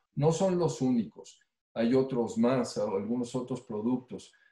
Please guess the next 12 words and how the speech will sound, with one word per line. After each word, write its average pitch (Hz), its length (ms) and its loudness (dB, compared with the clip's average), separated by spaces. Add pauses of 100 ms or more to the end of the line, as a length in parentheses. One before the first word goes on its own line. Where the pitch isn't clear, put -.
(140)
pero 117 240 2
no 135 160 2
son 143 280 -2
tan 143 220 2
conocidos 120 640 -2
como 101 260 -8
la 104 220 -4
quercetina, 123 1000 2 (260)
el 110 140 0
ácido 120 360 2
alfa 113 240 0
lipoico, 120 880 0